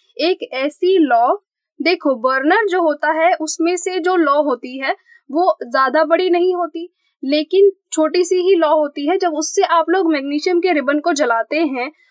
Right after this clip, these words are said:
तो वो लौ जो होती है, उसमें बहुत तेज चमक आ जाती है, इसी को हम dazzling flame कहते हैं। एक ऐसी लौ जिसमें बहुत ही ज्यादा चमक है, बहुत चमकदार लौ जो होती है,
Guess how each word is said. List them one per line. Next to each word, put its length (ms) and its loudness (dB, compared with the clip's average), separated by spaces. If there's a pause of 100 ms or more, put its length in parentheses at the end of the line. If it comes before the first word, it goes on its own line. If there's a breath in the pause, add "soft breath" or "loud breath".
(180 soft breath)
तो 100 -4
वो 160 2
लौ 280 4
जो 160 -2
होती 320 -6
है, 60 -8
उसमें 340 -2
बहुत 220 2
तेज 480 -4
चमक 360 -2
आ 100 0
जाती 500 -6
है, 160 0 (280 soft breath)
इसी 280 0
को 200 0
हम 240 4
dazzling 500 0
flame 260 -8
कहते 360 -10
हैं। 240 -12 (300)
एक 280 -4
ऐसी 360 0
लौ 240 2
जिसमें 380 -2
बहुत 400 -2
ही 120 2
ज्यादा 280 0
चमक 380 -4
है, 60 -6
बहुत 320 -2
चमकदार 640 0
लौ 220 -2
जो 160 -4
होती 360 -10
है, 120 -2